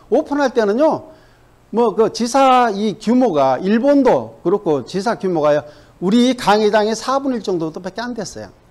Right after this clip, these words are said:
음, 그래서 누군가가 일본에서 지사장이, 어, 지사에 누군가 방문한다 그러면 "안 오셔도 됩니다." 그랬어요. "안 오셔도 됩니다. <laughs> 안 오셔도 됩니다. 세미나에, 공식 세미나에 오시면 됩니다." 그 정도로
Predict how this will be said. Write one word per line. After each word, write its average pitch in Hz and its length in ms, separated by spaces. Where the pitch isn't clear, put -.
음, 127 160
그래서 185 360
누군가가 185 560
일본에서 165 460
지사장이, 170 800
어, 147 280
지사에 190 440
누군가 175 340
방문한다 185 520
그러면 156 260
"안 156 100
오셔도 180 360
됩니다." 135 300
그랬어요. 107 360
"안 220 180
오셔도 247 360
됩니다. 143 720
<laughs> - 80
안 147 160
오셔도 147 200
됩니다. 113 220
세미나에, 202 560
공식 185 360
세미나에 170 340
오시면 135 400
됩니다." 107 460
그 151 120
정도로 165 680